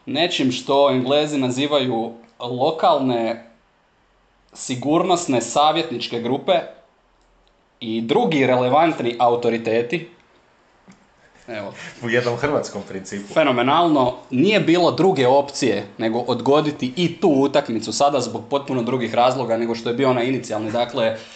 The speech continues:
Speaker 1: štrajk,
Speaker 2: Štrajk željezničara.
Speaker 1: štra-, štrajk željezničara, a, koji je, ako se dobro sjećam, trajao i kada se igrao Community Shield u Londonu, gdje su klubovi dolazili iz, e,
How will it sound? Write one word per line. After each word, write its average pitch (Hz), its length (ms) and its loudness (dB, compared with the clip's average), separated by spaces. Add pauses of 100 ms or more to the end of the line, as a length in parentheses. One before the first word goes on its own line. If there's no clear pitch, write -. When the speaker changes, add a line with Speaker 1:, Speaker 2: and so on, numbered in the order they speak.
(380)
Speaker 1:
štrajk, 143 300 2
Speaker 2:
Štrajk 107 220 -2
željezničara. 92 560 -8
Speaker 1:
štra-, - 80 -6
štrajk 175 320 2
željezničara, 156 840 2
a, 127 260 2
koji 160 240 0
je, 135 540 0
ako 123 280 -2
se 120 160 -8
dobro 151 280 -2
sjećam, 151 520 -4
trajao 139 500 0
i 117 120 -6
kada 120 200 -6
se 131 200 -4
igrao 139 280 0
Community 120 540 -4
Shield 117 340 0 (200)
u 120 160 -6
Londonu, 120 500 0 (500)
gdje 131 280 0
su 127 220 -8
klubovi 135 640 0 (180)
dolazili 123 920 0 (1160)
iz, 131 280 -2
e, - 20 -2